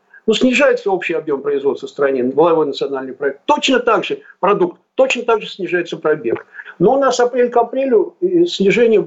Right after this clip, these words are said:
составило порядка двадцати процентов, чуть меньше, официальная цифра будет позже. Вот. Следовательно, на долю наших интенсивных факторов пришлось где-то там три-четыре процента. Это в-, абсолютно в тренде. То есть, в общем, у нас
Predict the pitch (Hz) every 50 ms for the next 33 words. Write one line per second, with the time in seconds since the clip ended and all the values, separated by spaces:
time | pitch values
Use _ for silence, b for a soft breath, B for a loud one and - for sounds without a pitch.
0 | 170 175 170 - 180 170 170 - 214 208 202 190 180 180 180 175 180 180 - 175
1 | 165 180 175 - - - 180 - 147 151 151 - - 185 - - - - - -
2 | 175 175 185 180 165 120 117 - 131 131 - - - 180 165 151 147 147 - -
3 | 156 135 131 131 131 131 139 143 143 - - 147 135 - - - - _ _ _
4 | _ B B B B B B B B B - 160 170 147 131 131 - b b b
5 | - - 196 247 277 277 262 226 - 220 208 196 196 208 175 202 220 202 196 185
6 | 175 185 202 180 - - 151 - 175 170 - 190 202 185 - 311 311 302 269 208
7 | - - - 180 156 - - - - 415 - _ - 175 - - 262 302 269 -
8 | - 151 226 233 226 - - 143 143 - 147 185 208 208 - - - 170 180 202
9 | 196 180 170 175 170 - - 127 127 123 - - 208 247 - 302 285 254 - -
10 | _ - - 185 180 175 175 175 175 - - 175 170 156 143 - 147 135 - -
11 | 175 160 143 143 170 190 254 254 B B B B B B B 208 208 202 - 185
12 | 151 196 302 294 - - 220 196 180 180 175 175 156 135 - - - -